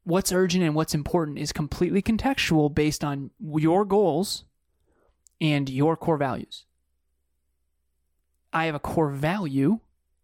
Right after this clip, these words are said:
of my intimate relationship over everything. So if something is wrong with Emilia, I'm immediately gonna shift and go over there. But assuming she's good, which I know she is 'cause I just checked in with her. In between episodes, I'm always going over to see her.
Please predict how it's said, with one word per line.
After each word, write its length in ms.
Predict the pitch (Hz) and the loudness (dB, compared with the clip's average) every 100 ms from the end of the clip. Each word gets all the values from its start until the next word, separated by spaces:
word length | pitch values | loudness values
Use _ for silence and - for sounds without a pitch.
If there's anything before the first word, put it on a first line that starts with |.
| _ _ _ - | _ _ _ -2
of 320 | 156 147 139 | 0 0 -2
my 180 | 147 147 | -2 0
intimate 320 | 143 151 160 | 2 0 0
relationship 580 | 135 147 143 147 147 - | 2 2 0 -2 -4 -4
over 220 | 143 139 | -6 -4
everything. 440 | 135 120 - - _ _ _ _ _ | -4 -6 -8 -14 _ _ _ _ _
So 200 | - 180 | 0 2
if 120 | 170 | 2
something 500 | - 190 196 214 185 | 0 0 0 -2 -2
is 140 | 151 | -2
wrong 460 | 147 156 170 147 139 - _ | 0 2 2 0 -6 -14 _
with 140 | 151 | -4
Emilia, 600 | 143 147 240 165 139 202 - | 0 2 2 2 2 0 -2
I'm 180 | 156 147 | 0 0
immediately 520 | 143 160 208 208 180 | 2 4 4 4 2
gonna 180 | 165 147 | 0 0
shift 380 | - 147 - - - | 0 -2 -2 -10 -8
and 140 | 147 | -4
go 140 | 143 131 | -2 -4
over 120 | 135 | -2
there. 340 | 175 156 - - - - - _ _ _ | 0 -2 -6 -16 -20 -20 -20 _ _ _
But 140 | - 165 | -2 0
assuming 520 | 147 - 226 220 175 | 0 2 2 2 2
she's 320 | - 180 147 | 0 -2 -2
good, 320 | 196 214 165 | 0 2 2
which 180 | 160 143 | -2 -2
I 80 | 135 | 0
know 140 | 139 | 0
she 180 | 139 - | -2 0
is 140 | 143 - | -2 -2
'cause 120 | - | -6
I 120 | 139 | -6
just 180 | 143 - | -6 -6
checked 220 | 143 - | -6 -2
in 100 | 143 | -2
with 80 | 135 | 0
her. 240 | 135 175 | -2 -2
In 140 | - 151 | -2 0
between 300 | 147 175 160 | 0 0 0
episodes, 380 | 185 170 151 143 | 0 0 0 0
I'm 120 | 139 | 0
always 300 | 147 196 175 | 2 2 0
going 220 | 143 135 | -2 -2
over 200 | 131 147 | -4 -6
to 120 | - | -6
see 160 | - 139 | -4 -4
her. 180 | - | -6